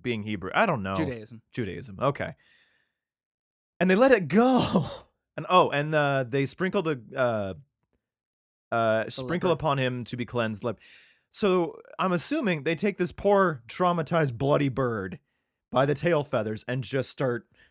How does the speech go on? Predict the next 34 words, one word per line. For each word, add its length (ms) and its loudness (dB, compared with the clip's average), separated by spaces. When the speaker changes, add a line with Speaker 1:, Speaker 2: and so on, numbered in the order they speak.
Speaker 2:
See, 160 -4
Speaker 1:
sprinkling 760 2
the 140 0
poor 280 4
leper. 680 2
<laughs> 80 -8
Speaker 2:
I 80 -2
think 220 -8
they're 100 0
sprinkling 500 -4
it 100 -4
with, 240 -10
like, 180 -6
they 120 -6
dip 320 -8
the, 220 -4
the 140 -10
bird 420 -2
in 600 -4
the 80 -8
blood 440 -4
and 160 -4
then 120 -4
they 100 -8
take 180 -8
the 80 -12
bird 220 -8
out 140 -6
and 100 -12
they're 40 -10
like, 180 -10
"Here, 220 -4
you're 140 -6
free. 600 -4